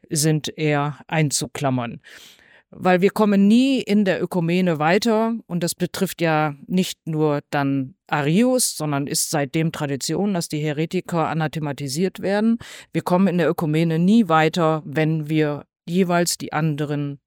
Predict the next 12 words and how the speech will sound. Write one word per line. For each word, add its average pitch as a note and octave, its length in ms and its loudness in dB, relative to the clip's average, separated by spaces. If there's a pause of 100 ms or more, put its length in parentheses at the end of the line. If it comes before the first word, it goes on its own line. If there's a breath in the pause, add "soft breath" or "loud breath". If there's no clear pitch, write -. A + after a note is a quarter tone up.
anathemati-, D#3+ 840 -2
anathematisieren, F3+ 960 0
damit F3 340 0
dem E3 100 -2
Verderben E3 800 2 (180)
anheimstellen D#3 1000 0
oder D#3 340 2
dem D3 600 -2
Teufel C#3+ 400 0
und C#3 300 -4
die C3+ 160 -4
Hölle, C#3 320 0